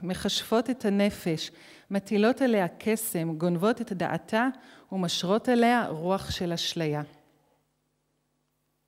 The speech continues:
המחקר שלי עוסק מצד אחד בשיח נשי מובהק,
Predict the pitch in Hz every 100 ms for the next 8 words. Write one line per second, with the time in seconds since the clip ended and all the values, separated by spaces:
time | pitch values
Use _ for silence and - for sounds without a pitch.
0 | _ _ _ _ _ _ _ _ _ _
1 | - - - - - _ _ _ - 202
2 | 208 - 240 269 285 - 233 175 185 165
3 | 190 - 175 175 - - 180 185 - 247
4 | 254 254 - 165 170 - 175 - - 247
5 | 262 - 202 185 - 214 202 208 180 165
6 | 175 160 - -